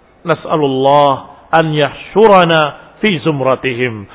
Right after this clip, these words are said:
Semoga Allah gabungkan kita dengan mereka. Wa an yaj'alana min atba'ihim.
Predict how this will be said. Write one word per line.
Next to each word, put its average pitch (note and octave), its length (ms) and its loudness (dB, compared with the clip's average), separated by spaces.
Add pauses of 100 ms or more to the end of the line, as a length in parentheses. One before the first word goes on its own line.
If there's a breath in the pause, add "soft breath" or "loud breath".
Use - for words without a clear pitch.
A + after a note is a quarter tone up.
(180 loud breath)
Semoga D#3+ 320 2
Allah D3+ 160 0
gabungkan C#3+ 560 -4
kita C#3 720 -8
dengan D#3 320 -4
mereka. C#3+ 600 -6 (520 loud breath)
Wa D3+ 160 4
an F3 80 0
yaj'alana G#3 640 6
min G3 160 2
atba'ihim. F#3 840 2